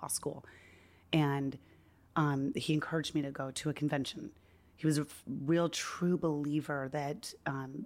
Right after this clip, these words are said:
state trial lawyer organizations and our national trial lawyer organization are what keep us in business and what, um, what is the, it's the only, they, these are the only voices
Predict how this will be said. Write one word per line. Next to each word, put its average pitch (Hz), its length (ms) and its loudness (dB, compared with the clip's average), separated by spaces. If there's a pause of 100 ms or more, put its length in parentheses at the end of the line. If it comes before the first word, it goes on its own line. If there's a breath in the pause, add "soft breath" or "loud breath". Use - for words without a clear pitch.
(140)
state - 560 2
trial 156 320 0
lawyer 156 200 -2
organizations 151 840 0
and 143 80 -4
our 135 80 -4
national 147 580 -4
trial 151 280 -4
lawyer 147 260 -2
organization 139 800 -2 (540 loud breath)
are 151 80 4
what 143 260 -2 (460 loud breath)
keep - 320 2
us 147 180 2
in 147 80 0
business 165 460 2
and 143 220 0
what, 139 340 -6 (400 loud breath)
um, 135 420 -4 (140)
what 151 260 2
is 139 300 -2
the, - 240 -2
it's 151 160 2
the - 80 2
only, 156 320 4
they, 160 220 0
these 170 260 -6
are 165 80 -4
the 156 180 0
only 165 260 0
voices 147 640 -4